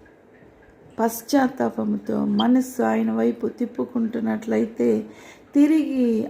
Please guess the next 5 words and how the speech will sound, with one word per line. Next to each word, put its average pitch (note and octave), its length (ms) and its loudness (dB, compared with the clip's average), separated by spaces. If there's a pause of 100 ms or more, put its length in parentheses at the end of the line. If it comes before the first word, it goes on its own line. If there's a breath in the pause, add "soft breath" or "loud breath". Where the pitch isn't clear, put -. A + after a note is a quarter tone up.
(140)
ఆ A3 120 -2
దేశంలో A3 1120 0 (1700)
తైలము A3+ 720 2
ప్రవహిస్తుంది. G#3+ 1200 -2 (840)
ఆహారము, A#3 880 2